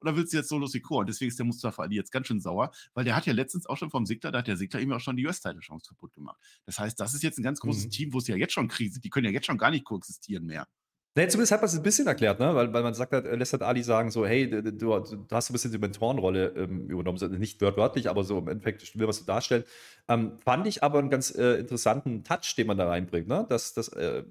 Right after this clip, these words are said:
Speaker 2: Ziggler jetzt erstmal sein Business über das andere stellt und vor die, vor die Tech-Titles, die möglichen. Ähm, ja, warum nicht? Und, und man hat Ali wieder gezeigt, also ich bleib dabei, ich hab's, glaub ich, letzte Woche gesagt,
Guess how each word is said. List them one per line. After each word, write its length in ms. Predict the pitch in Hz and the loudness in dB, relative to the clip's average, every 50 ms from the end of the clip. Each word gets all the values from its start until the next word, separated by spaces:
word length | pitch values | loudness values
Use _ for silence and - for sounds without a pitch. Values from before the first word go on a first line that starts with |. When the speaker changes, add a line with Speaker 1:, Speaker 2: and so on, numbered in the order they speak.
| 65 | -14
Speaker 2:
Ziggler 340 | 76 - - 139 131 139 139 | -6 -2 -2 0 2 4 2
jetzt 180 | 139 127 127 - | 2 2 2 0
erstmal 260 | 90 131 - - 113 | 0 0 0 0 -2
sein 260 | 101 117 117 135 156 | 2 4 2 4 4
Business 280 | 147 135 - 139 123 - | 2 0 0 -2 -4 -4
über 180 | - 120 123 | -4 -2 0
das 80 | 117 110 | 0 0
andere 300 | - 95 120 156 156 156 | 0 0 -2 -2 -2 -2
stellt 260 | - - 156 165 165 | 0 0 0 0 0
und 160 | - - 104 | -2 -8 -8
vor 260 | - - 110 117 139 151 | -2 2 4 4 4 2
die, 120 | - - | 0 -4
vor 160 | - - 110 | -2 -2 -2
die 60 | 110 | 0
Tech-Titles, 520 | - - 123 - - 156 143 156 170 165 - | 0 -2 -2 -2 0 -2 -2 -2 -4 -6 -4
die 80 | - | -2
möglichen. 460 | 143 143 156 147 165 - 175 170 165 - - - - - - - _ _ - | 0 0 0 -2 -2 -4 -4 -6 -6 -8 -16 -18 -18 -18 -20 -20 _ _ 0
Ähm, 680 | - 113 113 113 117 120 117 117 117 117 117 117 107 - - | 4 6 6 6 4 2 -2 -2 -2 -2 -2 -4 -4 -2 2
ja, 340 | 101 95 107 196 277 - | 4 6 6 6 6 4
warum 240 | 123 113 123 151 156 | 4 4 4 4 4
nicht? 360 | 113 101 - - - - - | 6 4 4 4 2 -2 -2
Und, 200 | - 127 120 - | 0 0 0 0
und 80 | - 117 | 0 0
man 100 | 123 117 | 2 2
hat 120 | 123 120 | 2 2
Ali 280 | - - 110 127 143 139 | 4 4 4 4 4 4
wieder 180 | 139 147 196 185 | 4 4 2 2
gezeigt, 260 | 160 - 123 110 - | 2 2 0 2 2
also 120 | 104 101 | 0 -2
ich 60 | 101 | 0
bleib 160 | 95 117 113 - | 2 2 2 2
dabei, 140 | 156 131 | 2 2
ich 60 | 113 110 | 2 2
hab's, 120 | 104 - | 2 2
glaub 140 | - 113 113 | 2 2 4
ich, 60 | 107 | 4
letzte 200 | 120 110 - - | 2 2 2 2
Woche 140 | 120 110 101 | 2 2 2
gesagt, 280 | 92 90 101 - - | 2 0 -2 -2 -4